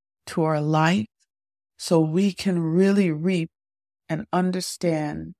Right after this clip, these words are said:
the benefits of what it means and what it looks like to walk and live a kingdom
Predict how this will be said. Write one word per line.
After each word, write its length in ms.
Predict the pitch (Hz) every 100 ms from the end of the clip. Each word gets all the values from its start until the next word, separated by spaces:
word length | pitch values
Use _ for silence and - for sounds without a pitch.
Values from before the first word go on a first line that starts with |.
| _ _ -
the 140 | 160
benefits 920 | 156 175 185 175 - 165 - - - _ _ _ _ -
of 140 | 156
what 160 | 165 175
it 120 | 185
means 560 | 175 170 156 151 - -
and 180 | - 151
what 120 | 160
it 120 | 156 151
looks 340 | 160 160 -
like 280 | 139 135 - _ _ _ _ -
to 160 | - 156
walk 560 | 151 160 165 175 - _ _ _ _ -
and 260 | 151 151 147
live 340 | 156 143 - _ _ _ _ _ _
a 80 | -
kingdom 640 | - - 165 156 147 143